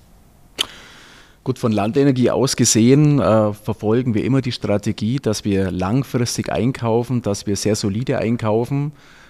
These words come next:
und dass wir über die Jahre immer Teilmengen beschaffen. Und das haben wir wirklich auch in der Energiekrise konsequent durchzogen. Äh, momentan zum Beispiel beschaffen wir schon Mengen für zweitausendsechsundzwanzig und wir verfolgen immer die Strategie,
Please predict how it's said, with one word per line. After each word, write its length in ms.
und 160
dass 120
wir 60
über 140
die 80
Jahre 340
immer 180
Teilmengen 520
beschaffen. 520
Und 140
das 140
haben 140
wir 120
wirklich 320
auch 220
in 100
der 120
Energiekrise 880
konsequent 760
durchzogen. 760
Äh, 400
momentan 560
zum 120
Beispiel 380
beschaffen 460
wir 80
schon 200
Mengen 380
für 240
zweitausendsechsundzwanzig 1400
und 80
wir 100
verfolgen 440
immer 180
die 80
Strategie, 720